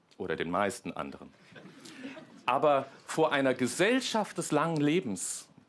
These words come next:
da graut es uns. Unsere Vorstellungen vom Alltag einer Gesellschaft des langen Lebens könnten deprimierender kaum sein.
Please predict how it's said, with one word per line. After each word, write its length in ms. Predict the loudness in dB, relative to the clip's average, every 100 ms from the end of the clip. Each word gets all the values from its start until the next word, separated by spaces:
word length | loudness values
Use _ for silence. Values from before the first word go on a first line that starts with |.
| _ -10 -2
da 140 | -2
graut 340 | 0 -4 -4 -6
es 140 | -12
uns. 340 | -14 -14 -16 -18 -20 _ -20 -20 -20 -20 -20 _ _ _ -4
Unsere 560 | 0 2 2 2 2 0
Vorstellungen 640 | 0 2 2 0 0 0
vom 260 | 0 -2 2
Alltag 580 | 4 4 2 0 0 0
einer 200 | 0 2
Gesellschaft 800 | 2 4 4 2 -2 -2 -4 -6
des 140 | 0
langen 280 | 2 2 2
Lebens 560 | 2 2 0 -2 -4 -4
könnten 640 | -2 -2 0 0 0 0
deprimierender 920 | -2 -2 -2 0 0 0 2 2 2
kaum 260 | -4 -4 -4
sein. 360 | -6 -10 -16